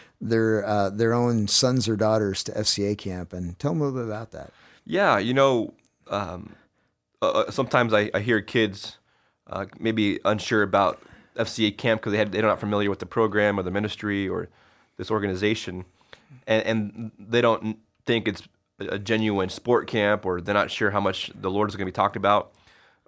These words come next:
Speaker 2: But afterwards, they're like, "Man, I wish I would have come sooner. I wish someone would have brought me sooner." That's always a common response if,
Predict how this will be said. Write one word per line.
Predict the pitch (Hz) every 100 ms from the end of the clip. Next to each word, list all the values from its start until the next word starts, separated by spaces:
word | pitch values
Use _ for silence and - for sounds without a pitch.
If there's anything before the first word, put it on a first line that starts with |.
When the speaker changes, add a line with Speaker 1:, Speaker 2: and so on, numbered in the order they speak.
| -
Speaker 2:
But | 107 113 107 -
afterwards, | 113 160 - 120 104 101 95 -
they're | 107 113
like, | 107 92 - 113 -
"Man, | 110 117 90 90 - _ -
I | 117
wish | 120 117
I |
would | 107
have | 104
come | - 92
sooner. | - 117 110 87 85 _ _ -
I | 113
wish | 117
someone | 120 113 107
would | 98
have |
brought | 98 95
me | 92
sooner." | - 113 110 90 82 _ - _
That's | 101 127
always | 117 107
a | 98
common | 113 104 95
response | - - 101 92 -
if, | 101